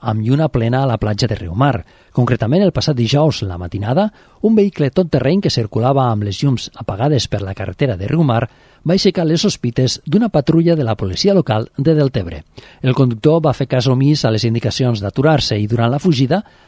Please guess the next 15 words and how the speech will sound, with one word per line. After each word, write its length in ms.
va 140
punxar 520
un 120
pneumàtic 560
i 80
va 160
acabar 240
patint 320
un 160
accident 380
fent 180
diverses 400
voltes 320
de 80
campana. 400